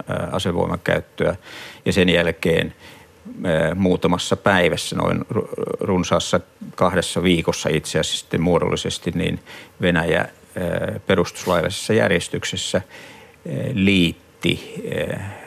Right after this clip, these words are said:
ö, niin kuin oike-, itsensä kannalta oikeudellisesti täsmällisellä tavalla Krimin tasavallan, niin kuin sen virallinen nimi on, ja Sevastopolin kaupungin, joka on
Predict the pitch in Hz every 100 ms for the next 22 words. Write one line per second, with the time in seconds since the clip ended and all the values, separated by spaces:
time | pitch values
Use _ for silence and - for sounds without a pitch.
0 | 160 - - 92 110 123 190 156 - -
1 | 90 90 - - - - 104 - 82 87
2 | - 76 - 92 92 85 85 85 87 -
3 | - - - - - - - _ - _
4 | 80 - 76 80 85 80 - 85 85 82
5 | 92 - 220 - 85 73 80 - - -
6 | - - - - _ 85 85 80 - 90
7 | 85 87 85 80 78 - - 85 87 82
8 | 82 85 85 82 85 85 - 85 87 -
9 | - 85 85 90 85 - 87 85 - 78
10 | 78 76